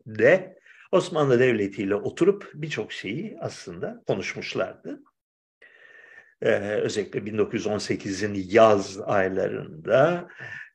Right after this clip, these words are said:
belki Viyana'da, belki İsviçre'de Osmanlı temsilcileriyle bir araya gelmişler ve savaştan sonra ne yapacağız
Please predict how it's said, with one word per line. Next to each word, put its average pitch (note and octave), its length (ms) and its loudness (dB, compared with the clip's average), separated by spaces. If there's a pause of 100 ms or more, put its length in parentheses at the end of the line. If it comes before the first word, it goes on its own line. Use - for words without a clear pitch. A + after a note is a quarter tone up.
belki A2 320 0
Viyana'da, G#2+ 1040 4
belki G#2 540 -2
İsviçre'de A2+ 1080 -2 (280)
Osmanlı G#2+ 480 -2
temsilcileriyle F#2+ 1200 -4 (440)
bir A2+ 180 2
araya G#2+ 280 2
gelmişler G#2 840 -2
ve A2+ 300 4
savaştan G#2+ 560 2
sonra A2 320 -4
ne G#2+ 60 -4
yapacağız - 720 -2